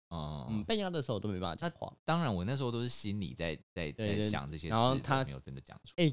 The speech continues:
Speaker 2: 可是他这样子想想也蛮可怕，你们干嘛一直窥视我们的内心啊？<laughs>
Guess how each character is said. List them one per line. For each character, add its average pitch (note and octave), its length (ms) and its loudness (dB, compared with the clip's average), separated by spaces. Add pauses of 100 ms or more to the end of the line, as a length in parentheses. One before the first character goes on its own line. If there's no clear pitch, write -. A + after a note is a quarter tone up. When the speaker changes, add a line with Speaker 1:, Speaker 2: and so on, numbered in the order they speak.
Speaker 2:
可 F3 180 -2
是 G3+ 120 -4
他 B3 100 2
这 B3 140 2
样 G#3 60 4
子 C#3+ 140 2
想 C3+ 180 4
想 C#3+ 140 2
也 A#2 80 4
蛮 A2 160 4
可 A#2+ 140 2
怕， A2 160 2
你 A2 100 2
们 A#2 140 4
干 F3+ 120 6
嘛 C3+ 140 6
一 C3 60 4
直 A#2 140 0
窥 D#3 180 4
视 - 100 0
我 A2+ 60 2
们 F2+ 140 -4
的 F#2 40 0
内 G2 200 2
心 - 260 -6
啊？ A1+ 120 -10
<laughs> A#2 1200 4